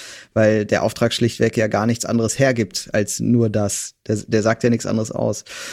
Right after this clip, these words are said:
Und, ähm, ich würd auch jetzt, also wenn schon eine richtig fundierte Strategie für irgendwas, ähm, besteht, nehmen wir jetzt mal Social Media, äh, als Beispiel, äh, da habe ich jetzt eine ganz fun-, fundierte, ähm, Strategie und jetzt kommt einer und sagt, "Mach mal TikTok."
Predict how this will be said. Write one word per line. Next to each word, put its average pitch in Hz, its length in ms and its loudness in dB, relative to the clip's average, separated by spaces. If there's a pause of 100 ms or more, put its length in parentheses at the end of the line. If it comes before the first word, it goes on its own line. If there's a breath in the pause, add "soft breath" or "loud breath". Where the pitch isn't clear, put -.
(140 loud breath)
Und, 117 380 4
ähm, 113 340 2
ich 117 160 0
würd 135 140 4
auch 113 160 2
jetzt, 127 260 2
also 120 220 4 (260 loud breath)
wenn 139 260 4
schon 160 320 2
eine 135 120 2
richtig 156 340 0
fundierte 139 380 2
Strategie 131 500 0
für 143 140 0
irgendwas, 104 680 0
ähm, 104 540 2
besteht, 107 460 2
nehmen 113 180 4
wir 117 40 4
jetzt 113 140 0
mal 113 100 2
Social 120 280 0
Media, 101 500 -2
äh, 104 340 -4
als 107 180 -6
Beispiel, 107 640 0 (600 loud breath)
äh, 107 360 0
da 104 160 0
habe 120 140 2
ich 139 60 -2
jetzt 135 160 2
eine 127 80 6
ganz 120 200 2
fun-, 131 300 4
fundierte, 123 920 4
ähm, 113 200 0
Strategie 113 540 0
und 123 100 2
jetzt 127 160 2
kommt 143 180 2
einer 123 220 2
und 123 80 0
sagt, 123 180 0
"Mach 123 140 2
mal 120 140 4
TikTok." - 540 -8